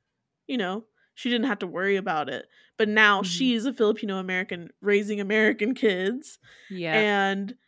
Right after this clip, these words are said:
Speaker 1: realizing, like, "Oh, I do have to really put effort into that," 'cause they're not gonna see it otherwise. They're not gonna see
Speaker 2: Mm-hmm.
Speaker 1: the culture.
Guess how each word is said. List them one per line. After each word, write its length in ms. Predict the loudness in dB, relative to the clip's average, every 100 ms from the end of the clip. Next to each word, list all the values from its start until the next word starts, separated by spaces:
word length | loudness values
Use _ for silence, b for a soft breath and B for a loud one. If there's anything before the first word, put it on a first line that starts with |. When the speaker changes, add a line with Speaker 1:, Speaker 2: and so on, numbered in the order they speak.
| _ _ _ _ _ _
Speaker 1:
realizing, 640 | -2 2 4 6 4 0 -2
like, 200 | -4 -2
"Oh, 120 | 0
I 120 | 0
do 200 | -2 -6 -6
have 180 | -6
to 100 | -8 -8
really 200 | -6 -6
put 200 | -8 -6
effort 380 | -8 -8 -10 -8
into 300 | -8 -10 -8
that," 240 | -6 -6
'cause 160 | -4 -2
they're 120 | 0
not 120 | -2
gonna 160 | -2 -4
see 280 | -4 -2 -2
it 160 | -4 -6
otherwise. 440 | -8 -6 -8 -8
They're 100 | -4
not 100 | -2 -2
gonna 100 | -4
see 160 | -6
Speaker 2:
Mm-hmm. 20 |
Speaker 1:
the 80 | -8
culture. 540 | -8 -10 -8 -8 -8